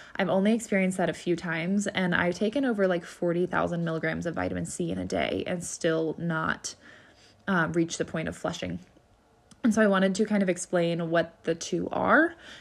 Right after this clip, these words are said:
and kind of what their purposes are. So bowel tolerance, when you're taking vitamin C, your blood levels can only handle a certain amount of vitamin C before they're kind of capped out. And that's what's gonna be determined based off of your current health, um, how hydrated you are,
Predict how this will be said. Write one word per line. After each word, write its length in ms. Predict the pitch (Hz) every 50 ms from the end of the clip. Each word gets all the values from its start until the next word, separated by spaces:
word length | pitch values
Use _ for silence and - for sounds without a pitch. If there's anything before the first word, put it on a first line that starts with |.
| -
and 240 | - 196 196 180 175
kind 160 | 185 196 185
of 80 | 175 170
what 100 | 165 160
their 140 | - 151 151
purposes 440 | - 170 165 - 190 - - 139
are. 320 | 135 - - - - - - - - - -
So 400 | - - 208 196 190 185 - -
bowel 340 | 180 196 190 202 233 277 285
tolerance, 640 | 285 196 196 180 170 165 170 165 165 - - - - - - - - -
when 120 | - 208
you're 100 | 202 214
taking 360 | 220 - 240 247 262 285 277 254
vitamin 320 | 240 208 202 208 202 190
C, 480 | 180 - - - 190 180 175 170 180 -
your 280 | - 180 185 185 202
blood 680 | 208 202 202 175 170 165 165 165 170 175 180 202 208 -
levels 460 | - 208 214 214 240 269 285 294 285
can 160 | - - 202 -
only 300 | - 185 190 196 220 240
handle 360 | 220 196 185 180 175 175 175
a 60 | 165
certain 340 | 165 - - 160 160 175 156
amount 380 | 160 170 165 165 180 170 - -
of 140 | 175 175 165
vitamin 360 | 165 165 - 175 170 175 170
C 300 | - - - 175 170 190
before 320 | 196 220 214 - 185 175
they're 100 | 170 165
kind 220 | 165 - 165 160 160
of 100 | 156 -
capped 300 | - 180 170 - - -
out. 300 | - - - - - - - - - - - -
And 160 | - 190 185
that's 180 | 180 196 208 -
what's 160 | 269 254 -
gonna 220 | - 240 226 220
be 260 | 202 190 185 185 185 180
determined 560 | 180 185 185 - 180 170 170 160 160 165 160
based 240 | 165 160 165 - -
off 160 | - - -
of 140 | 156 156 170
your 100 | 156 -
current 380 | - - - - - - 185
health, 560 | - - - 285 294 294 294 294 - - - - -
um, 180 | 180 165 165 170
how 160 | 175 185 -
hydrated 560 | - - - 254 247 240 254 254 233 247 233
you 160 | 226 233 240
are, 420 | 233 226 226 226 226 226 226 233